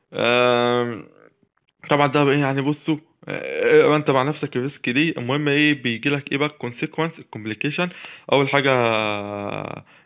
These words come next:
هتبدا بقى تقل في الوزن، الويت لوس، البلازما البومين بتقل لان البروتين بتاعك، آه، قل. آه، بور ووند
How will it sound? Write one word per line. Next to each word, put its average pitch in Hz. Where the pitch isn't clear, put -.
هتبدا 131
بقى 127
تقل 127
في -
الوزن، 127
الويت 110
لوس، 135
البلازما 117
البومين 113
بتقل 117
لان 117
البروتين 104
بتاعك، 120
آه، 90
قل. 127
آه، 110
بور 127
ووند 127